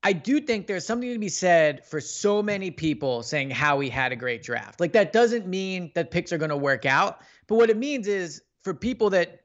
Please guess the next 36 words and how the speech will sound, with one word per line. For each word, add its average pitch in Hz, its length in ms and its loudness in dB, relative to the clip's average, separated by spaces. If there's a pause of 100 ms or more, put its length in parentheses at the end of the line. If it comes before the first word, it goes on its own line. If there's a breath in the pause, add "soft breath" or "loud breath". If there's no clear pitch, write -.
do 196 140 -2
this 214 160 4
professionally, 131 600 -4
like, 139 360 -4
yeah, 175 220 2
Howie 196 520 0
has 147 240 -6
more 151 220 -4
information 147 760 -4 (280 soft breath)
than 135 260 2
almost 151 340 0
every 143 340 0 (200)
person 143 380 -2
that 120 180 -4
covers 139 340 0
a 147 40 -8
draft, 151 420 0
like 127 180 -8
all 139 120 -2
the 131 100 -8
draft 120 260 -6
experts, 190 500 -2
all 156 80 -2
the 139 80 -8
beat 156 240 -8
writers. 151 300 0
He - 80 -10
just 135 220 -4
does. 139 340 2
He 143 80 -8
has 131 120 -8
more 147 180 -4
information. 131 560 -8 (360 loud breath)
But 190 380 4
beat 190 220 0
writers, 185 540 0